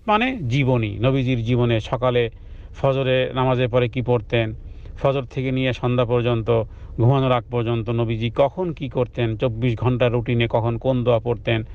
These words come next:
নামাজ কিভাবে পড়তেন, অজু কিভাবে, তো এগুলো আলোচ-, এগুলো, আহ, প্র্যাকটিস করতে হয়। সুতরাং ওই ইসলাম মূলত ওটাই দাবি করে।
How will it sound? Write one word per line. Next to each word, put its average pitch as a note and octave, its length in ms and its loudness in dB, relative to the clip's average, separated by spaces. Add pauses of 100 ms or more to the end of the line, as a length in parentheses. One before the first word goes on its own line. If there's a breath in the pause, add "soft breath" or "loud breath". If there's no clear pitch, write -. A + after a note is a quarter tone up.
(300 loud breath)
নামাজ B2+ 280 2
কিভাবে B2 300 0
পড়তেন, A#2 360 0
অজু B2 200 2
কিভাবে, A#2+ 320 2
তো - 100 -2
এগুলো G#3+ 440 4
আলোচ-, E3 380 0
এগুলো, E3 400 2 (420 loud breath)
আহ, C#3 180 4
প্র্যাকটিস F3+ 540 -2
করতে A#2 320 -2
হয়। G#2 140 -2
সুতরাং F3 320 0 (100)
ওই A#3 240 4 (320)
ইসলাম A3+ 380 0
মূলত G3+ 260 -2
ওটাই F3+ 260 4
দাবি A#2+ 240 0
করে। G#2 260 -4